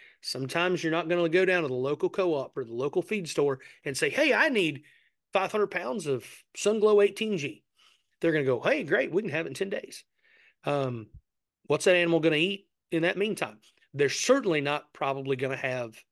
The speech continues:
anything medicated just sitting around. Um, so if that's something you wanna do, you've gotta explore that early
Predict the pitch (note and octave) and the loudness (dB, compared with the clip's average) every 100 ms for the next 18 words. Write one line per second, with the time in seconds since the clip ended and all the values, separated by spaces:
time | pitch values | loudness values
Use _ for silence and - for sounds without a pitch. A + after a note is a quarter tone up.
0 | _ _ - D3 - C#3 B2 A2+ D3 C3+ | _ _ -4 -2 -2 -4 -6 0 0 0
1 | - C#3+ C#3 - - F3+ - C3+ C#3 - | -2 -8 -10 -10 -4 -2 -2 -4 -4 -6
2 | - - - - - _ - D3 C#3 A#2+ | -10 -18 -20 -20 -20 _ -10 -8 -8 -10
3 | A#2+ _ _ _ _ _ _ _ - - | -14 _ _ _ _ _ _ _ -8 2
4 | E3 D3 C#3 F3+ F3+ - E3+ D#3+ D3 C#3 | 4 4 0 0 -2 -2 0 -2 -2 0
5 | D3 A#2+ - C3+ C3 C#3 C3 - - C#3 | 0 -2 -8 -12 -4 -2 -2 -4 -4 0
6 | C3 B2+ - D#3 A#3+ C4 | 0 -2 2 4 4 0